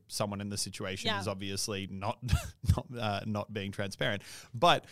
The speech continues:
Speaker 1: the point being is that it's, it's a really, really tough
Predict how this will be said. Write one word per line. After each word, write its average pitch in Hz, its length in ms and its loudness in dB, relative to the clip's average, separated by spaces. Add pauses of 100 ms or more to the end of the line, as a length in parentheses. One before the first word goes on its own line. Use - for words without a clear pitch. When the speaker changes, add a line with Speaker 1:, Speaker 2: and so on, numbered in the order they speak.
(160)
Speaker 1:
the 123 100 2
point 127 340 -2
being 117 400 4 (360)
is 117 260 2
that 107 300 4 (160)
it's, 113 280 -4
it's - 120 2
a 147 60 8
really, 160 380 2
really 196 260 -2
tough - 540 0